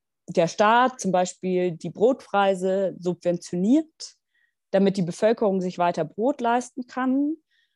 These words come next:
ähm, und sich dadurch aber zum Beispiel weiter verschuldet, also nicht <laughs> dazu kommt, ähm,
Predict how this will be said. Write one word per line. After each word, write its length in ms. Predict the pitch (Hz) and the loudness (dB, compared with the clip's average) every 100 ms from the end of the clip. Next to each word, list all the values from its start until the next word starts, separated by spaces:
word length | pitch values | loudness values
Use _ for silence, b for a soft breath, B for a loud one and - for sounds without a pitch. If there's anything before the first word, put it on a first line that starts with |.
| _ 185 | _ -4
ähm, 340 | 180 190 - | -2 -2 -2
und 140 | - 185 | 0 2
sich 140 | 190 | 2
dadurch 300 | 202 202 196 | 2 0 0
aber 160 | 185 185 | -2 -2
zum 120 | 190 | -2
Beispiel 300 | 175 - 180 | -2 -4 -2
weiter 260 | 165 170 170 | -2 -2 -6
verschuldet, 920 | 165 - 247 285 294 302 - - - _ _ _ - | -12 -2 2 4 4 -2 -4 -16 -18 _ _ _ 0
also 300 | 180 175 175 | 2 4 4
nicht 300 | 190 - - | 4 2 -4
<laughs> 80 | |
dazu 200 | - - - | -10 -10 -6
kommt, 520 | - 190 190 190 - - | 2 4 4 -2 -6 -2
ähm, 520 | 175 165 170 165 | 0 0 -2 -4